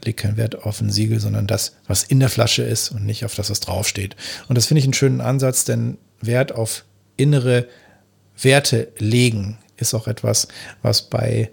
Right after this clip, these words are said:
souveränem Auftreten total wichtig ist. Und Katrin Schumann ist so ein Mensch, die tritt total souverän auf und man sieht sie, sie betritt einen Raum und sie ist total präsent, sie ist so einnehmend und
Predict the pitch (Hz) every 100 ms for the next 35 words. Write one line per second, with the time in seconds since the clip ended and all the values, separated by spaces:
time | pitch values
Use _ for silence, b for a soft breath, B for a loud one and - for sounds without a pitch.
0 | _ 123 117 117 117 117 123 123 - 131
1 | 117 123 117 117 123 - 117 113 143 -
2 | - 113 - 113 107 B B - 127 131
3 | 135 - 156 151 139 143 143 131 127 143
4 | 147 B B B _ 131 123 127 - -
5 | 156 151 - - 123 - 131 143 151 120
6 | 127 127 127 131 123 147 123 123 120 120
7 | 123 139 135 117 110 110 139 - 120 117
8 | 107 123 139 135 123 117 117 117 117 -
9 | 113 123 143 135 131 123 120 127 117 -
10 | _ _ - 127 131 127 123 123 127 127
11 | 131 - b b b _ - 95 95 98
12 | 95 -